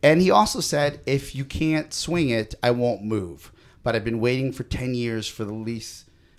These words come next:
on the first floor to finally expire and then for,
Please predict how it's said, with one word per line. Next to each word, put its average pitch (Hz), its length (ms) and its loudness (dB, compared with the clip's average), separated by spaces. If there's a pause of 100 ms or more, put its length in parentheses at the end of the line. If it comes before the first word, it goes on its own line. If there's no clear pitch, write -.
(100)
on 113 120 -6
the 104 40 -8
first 143 380 -4
floor 101 460 -4 (420)
to - 100 -12
finally 113 420 0
expire 107 540 2
and 107 320 -4
then 113 200 -4
for, - 100 -12